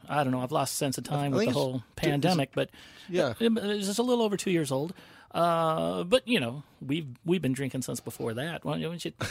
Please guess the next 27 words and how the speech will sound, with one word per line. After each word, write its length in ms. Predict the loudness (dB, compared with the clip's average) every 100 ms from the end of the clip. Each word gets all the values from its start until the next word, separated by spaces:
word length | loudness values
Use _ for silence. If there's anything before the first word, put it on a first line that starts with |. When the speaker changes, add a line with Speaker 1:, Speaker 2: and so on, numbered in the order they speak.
| -8
Speaker 2:
<laughs> 240 | -16 -2
Yeah, 160 | 6 6
since 200 | 6 2
before 320 | 2 -2 0 2
time 240 | 2 6
almost. 200 | 8 8
Speaker 1:
<laughs> 160 | 6 8
why 60 |
don't 140 | 6 4
you 60 |
tell 180 | 2 2
the 60 | 2
folks 280 | -2 -2 -2
out 140 | 0
there 220 | 2 2 0 -14 -14
where 280 | -4 0 2
Drinking 360 | 2 0 0 -2
Texas, 420 | -2 -2 -4 -2
uh, 540 | -2 -2 -4 -6 -8 -4
came 220 | -2 -2
from? 240 | -4 -12 -14 -20 -20 -14
Speaker 2:
So, 400 | 2 8 8 8
uh, 340 | 10 12 12 8
originally, 540 | 4 4 6 6 4
me 240 | 2 0 0
and 120 | 4
Mike 420 | 4 4 2 -4